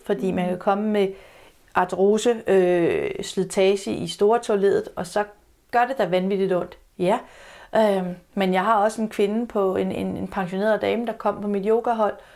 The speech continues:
Speaker 1: og hun vidste ikke helt, hvad hun gik ind til. Hun troede, hun skulle ned og lave noget, noget power vinyasa, fordi der stod jo power. Ja. Så det var det, hun troede, og så bliver hun sat i tuck toe med sine,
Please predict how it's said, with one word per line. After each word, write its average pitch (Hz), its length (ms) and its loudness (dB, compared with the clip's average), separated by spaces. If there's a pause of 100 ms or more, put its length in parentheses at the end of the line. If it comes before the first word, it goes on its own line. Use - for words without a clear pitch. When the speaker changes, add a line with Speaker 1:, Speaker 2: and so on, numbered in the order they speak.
(540)
Speaker 1:
og - 480 0
hun 226 180 0
vidste 262 220 0
ikke 254 120 -4
helt, 247 140 -2
hvad 233 100 0
hun 220 120 0
gik 190 140 -2
ind 214 180 0
til. 190 240 -2 (160)
Hun 208 100 -8
troede, 247 260 4
hun 220 140 0
skulle 190 600 -2
ned 202 160 6
og 185 180 2
lave 185 200 4
noget, 165 500 0
noget 170 240 2 (100)
power 190 300 4
vinyasa, 185 580 0
fordi 202 220 -4
der 196 100 -4
stod 185 220 -2
jo 147 60 -2
power. 214 500 0 (200)
Ja. 233 60 -8 (180)
Så - 120 -6
det 269 200 0
var 262 80 4
det, 196 200 2
hun 262 180 2
troede, 240 440 4
og 226 80 0
så 254 120 0
bliver 233 160 2
hun 208 140 2
sat 196 260 0
i 196 40 -4
tuck 220 340 0
toe 220 300 2
med 220 180 0
sine, 185 540 -2